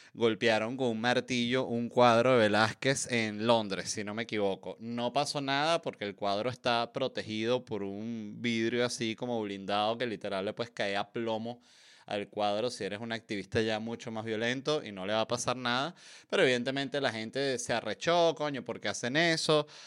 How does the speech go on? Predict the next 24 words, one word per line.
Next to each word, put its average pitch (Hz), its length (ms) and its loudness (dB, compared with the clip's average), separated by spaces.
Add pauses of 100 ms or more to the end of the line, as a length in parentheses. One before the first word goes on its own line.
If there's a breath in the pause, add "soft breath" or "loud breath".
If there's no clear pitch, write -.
(180 loud breath)
Todo 131 320 8
eso. 101 320 0
Esa 131 280 2
misma 160 280 0
gente 170 580 2
es 120 100 -2
la 131 140 0
misma 135 240 -4
gente 139 300 -4
que 123 140 -4
se - 120 -2
ha 110 80 -4
pegado 127 300 0
a 127 60 2
unos 123 240 -6
cuadros 123 360 2
así 110 220 -8
con, 123 340 -4
con 107 240 -4
las 98 180 -4
manos 110 280 -2
llenas 123 280 0
de 110 120 0
pega, 160 560 0